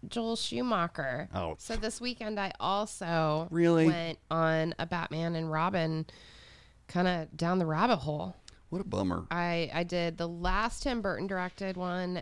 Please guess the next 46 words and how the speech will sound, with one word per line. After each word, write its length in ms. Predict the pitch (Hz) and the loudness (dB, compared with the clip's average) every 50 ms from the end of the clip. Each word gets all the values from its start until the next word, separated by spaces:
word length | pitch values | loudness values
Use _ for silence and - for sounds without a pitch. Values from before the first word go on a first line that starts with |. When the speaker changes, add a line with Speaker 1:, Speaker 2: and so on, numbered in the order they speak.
| - - | -4 -2
Speaker 1:
and 240 | 156 160 160 165 | 0 0 2 2
then 140 | 165 165 165 | 2 2 2
I 140 | 165 160 156 | 0 0 -2
went 340 | 151 156 156 151 143 - - | -2 -2 -4 -6 -8 -10 -10
the 60 | 156 | -12
next 380 | 151 139 - - - - - - | -12 -12 -12 -12 -14 -14 -14 -14
three. 640 | - 147 143 143 139 135 127 131 139 - - 180 - - - - - - - - - - - | -14 -14 -12 -12 -10 -10 -8 -8 -8 -10 -10 -14 -14 -12 -14 -14 -14 -18 -20 -20 -20 -10 -6
Speaker 2:
Thanks 160 | 98 113 - | -6 -6 -4
for 80 | - 82 | -4 -4
the 140 | 92 92 | -4 -2
invite. 340 | 87 120 107 - - - - - - - - - - - - - - - - - - - - | -2 -2 -2 -4 -6 -8 -10 -12 -18 -20 -20 -20 -20 -20 -20 -20 -20 -20 -20 -20 -8 -2 2
Speaker 1:
Uh, 280 | 226 247 254 254 254 233 | 4 4 6 6 4 4
you 240 | 220 226 254 285 302 | 2 2 2 2 2
were 120 | 330 311 | 2 2
busy. 720 | 262 214 196 190 190 247 277 - 214 202 202 202 214 247 269 - | 0 0 0 0 0 0 0 0 -2 -2 -2 -2 -2 -2 -2 -2
Speaker 2:
I 40 | |
was. 360 | 82 78 76 67 58 - - - - - | -2 -2 -2 -2 -4 -6 -8 -12 -14 -14
I 20 | |
was 120 | 73 78 | -12 -8
working. 280 | 69 69 - - - - - | -8 -8 -8 -8 -10 -10 -6
Speaker 1:
Yeah. 320 | - 269 269 202 147 - 156 - - | -2 -2 0 0 -2 -4 -6 -2 4
Speaker 2:
Rocky 360 | - 110 120 127 - 160 160 | 8 8 8 8 8 4 2
Five. 1000 | 120 - - - 117 - - - 95 92 - 123 104 98 - - - - - - - - - - - - - _ - - _ _ - - _ - - - | 4 4 4 4 4 4 4 0 0 2 2 2 2 2 0 -4 -6 -8 -8 -12 -16 -20 -20 -20 -20 -20 -20 _ -20 -20 _ _ -20 -20 _ -20 -14 -10
Speaker 1:
How 220 | - - - 370 - - | -6 -6 -6 -4 0 2
many 180 | 427 359 330 | 2 2 2
Rockies 480 | 226 202 180 135 - - - - 208 - | 2 4 4 4 4 2 0 -4 -2 0
did 120 | - 208 | 0 0
they 160 | 170 160 156 151 | 0 -2 -4 -6
make? 240 | 147 127 127 127 - | -6 -6 -2 2 4
Speaker 2:
It 140 | 135 - - | 4 4 6
can't 240 | 151 160 156 - | 6 6 6 6
be 100 | - 143 | 6 6
as 140 | 135 131 117 | 6 6 8
bad 240 | 107 139 131 131 127 | 8 8 8 8 8
as 100 | 127 110 | 6 6
the 80 | 113 123 | 6 6
one 180 | 120 120 123 | 6 6 6
he 60 | 123 | 6
made 220 | 120 120 120 120 120 | 4 4 4 4 4
when 80 | 120 | 4
he 80 | 117 113 | 4 4
was 120 | 107 98 | 2 2
nine 300 | 90 107 110 107 107 110 | 4 4 4 4 4 2
hundred 400 | 101 92 113 113 110 98 110 104 | 2 2 4 4 4 2 2 2
years 260 | 101 104 101 101 95 92 | 2 2 2 4 4 4
old. 440 | 101 101 101 95 90 95 95 92 | 4 6 6 6 4 2 0 -2